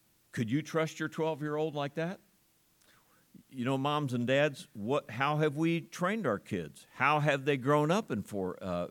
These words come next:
for us? When they reach twelve years old, are you going to be able to have the kind of confidence in them that, that you should have? Well, not only his natural ability, but also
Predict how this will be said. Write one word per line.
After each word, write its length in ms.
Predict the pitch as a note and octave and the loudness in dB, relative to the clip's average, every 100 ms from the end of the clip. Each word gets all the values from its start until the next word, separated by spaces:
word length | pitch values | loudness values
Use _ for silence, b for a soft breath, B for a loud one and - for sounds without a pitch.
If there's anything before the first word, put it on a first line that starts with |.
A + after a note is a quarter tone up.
| D#2 | -8
for 280 | - G2 D2+ | -6 -4 -4
us? 180 | D2+ - b b | -10 -20 b b
When 260 | A2+ B2+ C#3+ | -2 0 4
they 160 | D3+ D3 | 4 4
reach 400 | D3 G3+ G#3 - | 2 0 -4 -6
twelve 360 | D#3 C3+ G#2+ | 0 2 2
years 260 | A2+ A2 G2 | 0 -2 -2
old, 300 | A2 F#2+ D#2+ B | -2 -4 -6 B
are 100 | G#2 | -4
you 180 | A2+ C#3 | -2 -2
going 180 | D3 C#3+ | -2 -2
to 60 | |
be 140 | B2 C3 | 0 0
able 200 | B2 A#2+ | 2 0
to 60 | |
have 260 | A2+ C3 A#2 | 4 4 4
the 80 | A2 | 0
kind 240 | C#3 B2 | 2 2
of 100 | A2 | 0
confidence 600 | - C3+ C3 B2 A2+ G2+ | 0 2 2 0 0 0
in 180 | B2 A#2 | 0 0
them 160 | G#2+ G#2 | 2 2
that, 180 | A2 - B B - | 0 -4 B B -2
that 220 | A#2 - | 0 2
you 120 | A2 | 0
should 280 | G#2 B2 G#2+ | 2 0 2
have? 320 | A2 G2+ D2 B B | 4 2 2 B B
Well, 100 | D3+ | 0
not 200 | F3 G#3+ | 2 2
only 240 | A3+ G#3 D#3+ | 2 2 2
his 180 | A2 | 2
natural 500 | B2+ C#3+ D#3+ D#3 B2+ | 2 0 0 -2 0
ability, 640 | A2+ G#2 C#3+ C3+ F#2+ F#2+ A2 - _ _ _ _ _ - | 0 2 2 2 2 0 -2 -10 _ _ _ _ _ -14
but 200 | A2 C3+ | 0 2
also 640 | C3+ E3+ D#3+ B2+ A#2 A#2+ | 4 2 0 0 2 2